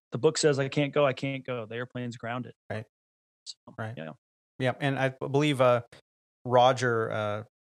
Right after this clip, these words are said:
Speaker 2: Captain Roger, one of the co-hosts here, he's, he's mentioned that many times. It's like, okay, at the airline, you, you, you follow the structure in the book, the, the chart, the table, the,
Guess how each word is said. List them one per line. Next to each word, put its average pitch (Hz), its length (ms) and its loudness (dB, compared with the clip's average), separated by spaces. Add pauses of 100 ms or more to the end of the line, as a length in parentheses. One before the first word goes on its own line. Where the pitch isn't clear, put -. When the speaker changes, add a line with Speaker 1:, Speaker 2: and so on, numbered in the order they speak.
(120)
Speaker 2:
Captain 117 300 -4
Roger, 113 520 0
one 120 100 -6
of 110 60 -6
the 117 40 -8
co-hosts 113 440 -2
here, 113 300 -6 (720)
he's, - 300 -8
he's 127 300 -8
mentioned 139 340 0
that 117 120 0
many 131 200 2
times. 120 500 0
It's 110 140 -8
like, 113 200 -4
okay, 127 320 2
at 113 100 -2
the 123 120 -2
airline, 135 320 2
you, 127 120 -4 (100)
you, 127 120 -6
you 127 140 -8
follow 139 360 4
the 117 80 -8
structure - 340 0
in 127 80 0
the 123 80 -2
book, 135 400 0
the, 113 260 -4
the 123 80 -6
chart, 135 440 2
the 120 80 -8
table, 131 520 0 (760)
the, 120 200 -8